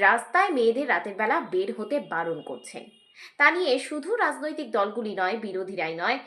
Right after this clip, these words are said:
সাধারণ মানুষ থেকে শুরু করে বিভিন্ন অরাজনৈতিক সংগঠন, অরাজনৈতিক মানুষ হিসেবে দাবি করা নেটিজেন এবং সর্বোপরি নীতি পুরুষরা নানান কথা বলছেন। সত্যি সত্যি কি এমন কথা বলেছেন বাংলার মুখ্যমন্ত্রী মমতা বন্দ্যোপাধ্যায়?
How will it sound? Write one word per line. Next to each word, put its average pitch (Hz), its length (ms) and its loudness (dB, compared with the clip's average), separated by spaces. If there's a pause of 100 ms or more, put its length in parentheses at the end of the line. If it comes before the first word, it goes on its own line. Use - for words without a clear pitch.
(160)
সাধারণ 294 480 0
মানুষ 302 260 0
থেকে 277 240 -8
শুরু 262 240 -8
করে 285 240 0
বিভিন্ন 214 340 -4
অরাজনৈতিক 247 640 -2
সংগঠন, 233 420 -4 (100)
অরাজনৈতিক 285 640 0
মানুষ 233 380 -2
হিসেবে 269 280 -6
দাবি 220 320 0
করা 269 240 4
নেটিজেন 240 540 -2 (320)
এবং 247 240 2
সর্বোপরি 311 640 0 (480)
নীতি 320 500 2
পুরুষরা 269 500 0
নানান 247 320 -4
কথা 151 240 -10
বলছেন। 151 380 -10 (440)
সত্যি 370 300 0
সত্যি 494 320 2
কি 453 140 0
এমন 339 220 2
কথা 330 260 -4
বলেছেন 285 460 -6
বাংলার 208 340 -2
মুখ্যমন্ত্রী 254 420 -8
মমতা 247 360 -4
বন্দ্যোপাধ্যায়? 269 600 -2